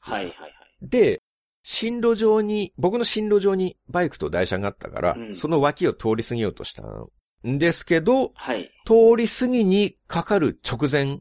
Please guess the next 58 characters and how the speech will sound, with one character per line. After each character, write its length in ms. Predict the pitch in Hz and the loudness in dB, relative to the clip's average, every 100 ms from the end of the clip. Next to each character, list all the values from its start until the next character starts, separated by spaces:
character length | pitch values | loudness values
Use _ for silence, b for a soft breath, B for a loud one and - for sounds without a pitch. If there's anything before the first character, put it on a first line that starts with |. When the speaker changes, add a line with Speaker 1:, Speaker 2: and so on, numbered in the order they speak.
| - | -12
Speaker 1:
う 100 | 113 | -12
ん。 200 | - - | -12 -8
Speaker 2:
今 240 | - 233 202 | -2 2 2
ま 220 | 143 214 | 4 2
さ 140 | 233 | 2
に 120 | 180 131 | 0 0
目 160 | 117 | 0
の 140 | 123 143 | 0 2
前 160 | 143 | 0
に 140 | 92 78 | 0 -2
台 240 | 113 123 | 0 0
車 160 | - 131 | 0 -4
っ 20 | |
て 220 | _ - | _ -14
い 40 | |
う 40 | 76 | -12
時 200 | 69 78 | -10 -8
に、 240 | 95 170 | -6 -6
Speaker 1:
う 40 | 117 | -8
ん。 220 | 98 85 | -12 -14
Speaker 2:
そ 120 | - | -10
の 100 | 117 - | -10 -8
垂 300 | - 196 202 | -6 -4 0
直 200 | 233 220 | 0 0
に 80 | 214 | -2
立 200 | 190 220 | -4 -6
っ 40 | |
て 180 | 214 175 | -4 -4
た 140 | - - | -4 -6
ス 160 | - | -4
テ 160 | - 131 | 0 0
ー 20 | |
ジ 140 | 85 | 0
が、 160 | 78 71 - _ - | -8 -10 -14 _ -12
僕 240 | 92 127 202 | -4 -2 0
の 80 | 196 | 0
目 160 | 147 | 0
の 120 | 147 | -2
前 160 | 180 160 | 0 0
二 180 | 104 127 | 0 0
メ 200 | 165 196 | 4 2
ー 40 | |
ト 140 | 196 202 | 2 0
ル 100 | 180 | 2
ぐ 140 | 185 | 2
ら 100 | 139 | 2
い 60 | 85 | 0
で 120 | 78 _ | -6 _
突 280 | - 139 165 | -8 -8 -4
然 320 | 170 202 180 104 87 98 | 0 0 0 -6 -10 2
バ 200 | 180 214 | 4 6
タ 80 | 226 | 4
ー 680 | 214 220 214 220 214 208 139 | 2 2 2 0 -2 -6 -8
ン、 40 | |
ズ 140 | 113 | -4
オ 40 | |
ー 40 | |
ン 20 | 175 | -2